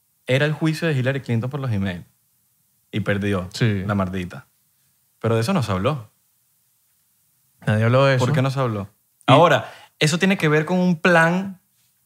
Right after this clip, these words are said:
Speaker 1: que hay en esta organización de, de, de generar estas noticias para ocultar eso.
Speaker 2: No, y también lo de Obamagate, ¿no? Lo de Ob-,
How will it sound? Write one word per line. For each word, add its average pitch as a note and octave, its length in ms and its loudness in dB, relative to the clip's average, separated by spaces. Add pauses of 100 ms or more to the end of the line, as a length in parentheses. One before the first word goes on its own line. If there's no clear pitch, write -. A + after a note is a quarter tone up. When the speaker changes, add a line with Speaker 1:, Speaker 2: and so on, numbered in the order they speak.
(240)
Speaker 1:
que D3+ 140 2
hay C3+ 100 2
en D3 80 0
esta D#3 140 0
organización C3 800 0
de, C#3 520 -2 (1500)
de, G#2 720 -4 (200)
de B2+ 160 -2
generar B2 340 2
estas D#3+ 200 0
noticias C3+ 760 -2 (800)
para A2+ 300 0
ocultar A2 380 -4
eso. C#3+ 300 -6 (1040)
Speaker 2:
No, B2+ 160 4
y D3 60 0
también A#2+ 280 0
lo C3+ 80 2
de D#3 180 2
Obamagate, A#2 540 0
¿no? D#3+ 220 0 (1080)
Lo A2 140 -2
de G#2+ 80 2
Ob-, - 20 2